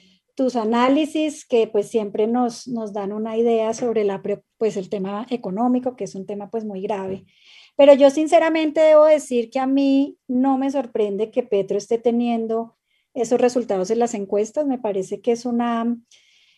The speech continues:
em, situación esperable,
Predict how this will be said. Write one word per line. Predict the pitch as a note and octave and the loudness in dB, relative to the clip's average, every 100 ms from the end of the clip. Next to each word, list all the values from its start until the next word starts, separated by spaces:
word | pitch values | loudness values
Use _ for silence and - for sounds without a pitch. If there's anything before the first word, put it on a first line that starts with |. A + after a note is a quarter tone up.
| _ - | _ 0
em, | A3+ G#3+ G3+ G3 F#3 F3+ E3+ A#3 _ | 4 6 4 0 -4 -6 -10 -14 _
situación | - B3+ B3 A3 G#3 A3 G#3+ A3 - _ - | -10 -8 -2 -2 -2 -4 -4 -6 -8 _ -4
esperable, | A#3+ - B3 A3+ A3 A#3+ E4+ - | -4 2 4 6 6 2 0 -2